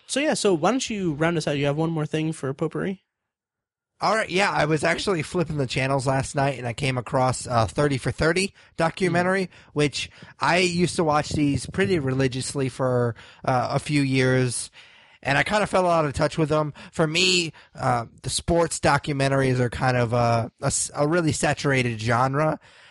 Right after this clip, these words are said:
Speaker 2: and so these thirty for thirties, they've been doing them for years now, and so they're kind of scraping the bottom of the barrel,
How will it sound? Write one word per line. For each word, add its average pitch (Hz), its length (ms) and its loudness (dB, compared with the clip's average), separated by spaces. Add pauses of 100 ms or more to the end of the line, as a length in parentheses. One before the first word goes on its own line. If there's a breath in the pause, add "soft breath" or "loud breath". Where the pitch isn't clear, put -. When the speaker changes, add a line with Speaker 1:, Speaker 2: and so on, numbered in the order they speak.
(120 loud breath)
Speaker 2:
and 127 280 -4
so 131 560 0 (360 loud breath)
these 143 180 0
thirty 165 240 0
for 147 180 -2
thirties, 143 380 2
they've 135 140 2
been 127 140 0
doing 123 220 2
them 120 100 0
for 127 140 -2
years 117 500 0
now, 113 340 0
and 117 120 -4
so 123 200 0
they're 120 180 -2
kind 147 200 0
of 123 140 -2
scraping 135 380 0
the 123 80 -4
bottom 123 260 2
of 117 80 -2
the 113 80 -4
barrel, 131 480 0